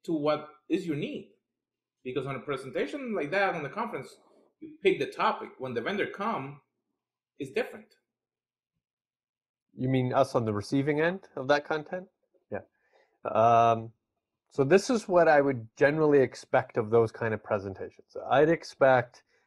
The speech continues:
Speaker 2: uh, you to start with a sense of a th-, sense of a theme, right? We're gonna talk about this kind of thing today. Um, and what I want you to get out of it is these kind of objectives. I'm not gonna,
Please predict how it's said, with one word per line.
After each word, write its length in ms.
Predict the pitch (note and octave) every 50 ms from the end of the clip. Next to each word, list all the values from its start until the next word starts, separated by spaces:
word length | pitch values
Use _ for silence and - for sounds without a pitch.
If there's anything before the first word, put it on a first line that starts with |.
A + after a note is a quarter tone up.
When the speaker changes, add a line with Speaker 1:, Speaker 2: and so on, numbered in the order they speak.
| _ _ -
Speaker 2:
uh, 260 | A#2 A2 A2 A2 A2+ A2+
you 160 | A#2 B2 C3
to 80 | A#2 A2
start 320 | - - B2+ B2 B2+ B2
with 140 | B2 G#2+ A#2
a 80 | A2
sense 280 | - - B2+ A#2+ A2 -
of 120 | B2 A2
a 60 | A2+ A2
th-, 100 | - _ _ _
sense 540 | - - - - _ _ - C#3 B2+ -
of 80 | C#3 B2
a 80 | A#2+ A2+
theme, 340 | - - A2+ G#2 G#2+ A2 A#2 -
right? 140 | - B2 A#2+
We're 60 | A#2+ A#2
gonna 80 | A2+ G#2+ -
talk 180 | B2 A#2+ -
about 260 | A#2+ B2 - A#2+ G#2
this 180 | A2 B2 A#2+ -
kind 320 | - - - A#2+ A#2+ A#2+ A#2+
of 80 | A2
thing 280 | - - A2 A2 G#2 G2
today. 340 | - A2 F#2+ F#2+ G2 G#2 - - _ _ _ _ _ _ _ -
Um, 240 | G#2+ G#2+ G#2+ G#2+ A2 A#2
and 500 | A#2+ A2 A2+ A2+ A#2 A#2 A#2 A2+ G#2+ - - _ _ _ _ _ _
what 160 | A#2 A#2+ A#2
I 100 | A#2 A#2
want 360 | A2 G#2 A2+ B2+ C3+ B2+ C3
you 60 | - B2+
to 60 | B2
get 200 | G#2+ G2 A#2 A2+
out 160 | A#2+ B2 C3
of 140 | D#3+ D3+ E3+
it 200 | G3 G#3 G3+ -
is 220 | - - A#2 G2+ -
these 260 | A#2+ A#2+ A#2 A#2+ -
kind 240 | - - A#2 A2 A2
of 80 | G2+
objectives. 640 | G#2 F#2+ F#2 G#2 G2 - - - - - _ _ _ _ _ _ _ _ _ _ _ _ _ -
I'm 160 | B2+ C#3+ D3+
not 180 | D#3 D3+ D3
gonna, 260 | - D3 C3+ C3 B2+